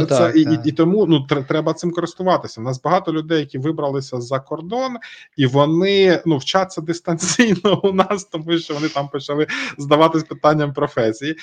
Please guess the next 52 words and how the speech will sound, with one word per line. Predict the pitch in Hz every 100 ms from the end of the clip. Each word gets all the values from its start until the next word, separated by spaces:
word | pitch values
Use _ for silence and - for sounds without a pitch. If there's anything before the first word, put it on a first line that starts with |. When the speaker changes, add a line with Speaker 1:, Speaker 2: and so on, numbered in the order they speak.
| - -
Speaker 1:
І, |
наприклад, | 135 147 180 180 165
у | 156
нас | 170 180
в | 165
Академії | 165 151 165 160 156
софтсерву | - 156 - 202 202 151
ми | 147 147
запустили, | 156 - 147 - 165 151
от | 131 -
недавно, | 135 135 151 139 117
то | - 107
ос-, | -
особливо | 113 131 135 131 123
в |
минулому | 127 135 127 123 135
році, | 120 113
ми | 113
запустили | 117 127 - 127 120
багато | 135 127
навчальних | 131 143 151 -
рішень, | - - 165
ми |
запустили | 175 170 156 170
таку | 160 -
штуку, | - 196 135
називається | 139 143 135
повний | - 175 165 139
курс. | 131 107 - - _ - - - _
Повний | 226 240 220 214
курс, | - 247 233 - - _ _
там, | 123 123
повний | 233 208
курс | 180 185 -
Web | 160 165 156
U |
I, | 170 160 156
там, | 143 139
е, | 117 120 117
там, | 110
фронтенд | 107 147 139 156 135
девелопер, | 131 123 107 98 110
повний | - 202 202 180
курс, | 185 175
там, | 151 131
DevOps, | 147 135 117 - -
Python, | 160 139 117
там, | 117 117
там, | 117 120
Q | _ 196
C | 180 -
є. | 170 143 117 104